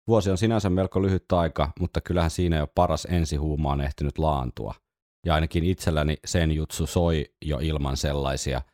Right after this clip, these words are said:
"Ei vittu, tämä on uutta Iron Maidenia", laseja. No, mielenkiintoinen idea.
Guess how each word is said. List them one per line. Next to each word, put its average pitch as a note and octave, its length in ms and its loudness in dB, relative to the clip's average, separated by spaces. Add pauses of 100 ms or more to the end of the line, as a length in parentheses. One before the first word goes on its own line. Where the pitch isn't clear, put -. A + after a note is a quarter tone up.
(260)
"Ei D#2 180 0
vittu, D2+ 540 -2 (340)
tämä C2+ 240 0
on C2 100 -2
uutta C#2 500 -4
Iron B1+ 180 -6
Maidenia", B1+ 640 -8
laseja. - 540 -6 (340)
No, C#4+ 100 -4
mielenkiintoinen E3+ 560 -4
idea. F#2+ 200 -4